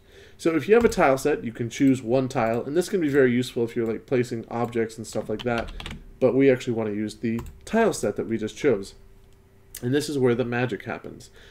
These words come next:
So once you have that tile set, you can click, and then if you move your mouse around, the things that are around it, you can see that they're actually going to start changing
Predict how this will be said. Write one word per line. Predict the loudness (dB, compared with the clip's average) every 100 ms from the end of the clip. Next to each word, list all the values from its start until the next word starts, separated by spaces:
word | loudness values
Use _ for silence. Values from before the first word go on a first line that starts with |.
| -18
So | 2 6 6 6 0 -14 0
once | 4 4
you | 2
have | 0 2 0 2
that | -2 -2
tile | -2 0
set, | 0 -2 -4 -6 -20 -20 -12
you | -6 -4
can | 0 0 0 -6 -14 -6
click, | 6 8 6 0 -14 -20 -20 -20 -20 -16 -4
and | 0
then | 2
if | 0
you | 0
move | -2 -2
your | -2
mouse | 0 0 2
around, | 0 0 -2 -10 -14 -20 _ _ _ _
the | -8
things | -4 -2 0
that | 2 2
are | 2 0
around | 2 2 2 4
it, | 2 0 -4 -12
you | -10
can | -8
see | -4
that | -4 0
they're | 0
actually | -2 -4
going | -4 -2
to |
start | -4 -2 -2 -4
changing | -10 -8 -2 -2 0 -2 -4 -6 -12